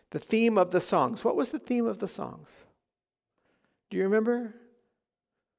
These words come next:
Who is Jesus? His death? And what does it mean to me?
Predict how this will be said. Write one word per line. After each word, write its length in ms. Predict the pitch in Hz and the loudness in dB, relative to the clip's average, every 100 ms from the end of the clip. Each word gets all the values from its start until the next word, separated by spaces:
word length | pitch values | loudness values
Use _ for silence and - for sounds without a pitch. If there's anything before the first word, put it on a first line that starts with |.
| _ | _
Who 240 | 147 151 | -2 0
is 140 | 214 - | -2 -4
Jesus? 680 | 175 165 180 175 - - _ _ _ _ _ _ _ _ _ _ _ _ _ _ _ | -6 -6 -8 -12 -14 -20 _ _ _ _ _ _ _ _ _ _ _ _ _ _ _
His 260 | 127 117 - | -6 -6 -2
death? 360 | 135 165 196 - - _ _ _ - _ _ _ - | 0 0 -4 -16 -20 _ _ _ -20 _ _ _ -12
And 120 | 135 | -6
what 80 | 135 | -2
does 140 | 156 | -2
it 80 | 180 | -4
mean 180 | 151 135 | -6 -6
to 100 | - | -8
me? 300 | 110 104 - | -12 -14 -16